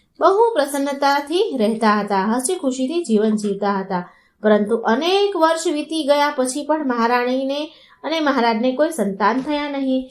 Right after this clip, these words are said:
ત્યારે મહારાજ દિલીપ એકાંતમાં બેસીને એક દિવસ વિચાર કરવા લાગ્યા કે મેં ક્યારેય કોઈ પાપ નથી કર્યા અને મેં સદાય ધર્મના માર્ગ પર ચાલીને બધા કાર્ય કર્યા છે,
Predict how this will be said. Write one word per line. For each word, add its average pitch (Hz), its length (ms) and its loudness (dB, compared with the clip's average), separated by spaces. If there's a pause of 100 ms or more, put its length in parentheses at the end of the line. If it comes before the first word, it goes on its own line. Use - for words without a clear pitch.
(220)
ત્યારે 381 220 4
મહારાજ 262 520 2
દિલીપ 226 380 0
એકાંતમાં 208 680 2
બેસીને 208 420 2
એક 208 380 2
દિવસ 208 420 0 (280)
વિચાર 349 440 2
કરવા 220 280 2
લાગ્યા 202 380 0 (380)
કે 440 140 6
મેં 311 500 0
ક્યારેય 247 420 4
કોઈ 277 320 4
પાપ 247 320 2
નથી 208 340 -2
કર્યા 202 400 0 (300)
અને 370 220 2
મેં 381 180 2
સદાય 277 460 2
ધર્મના 254 500 0
માર્ગ 233 340 2 (120)
પર 254 180 2
ચાલીને 226 640 0 (260)
બધા 370 420 4
કાર્ય 311 340 4
કર્યા 214 380 2
છે, 208 400 -6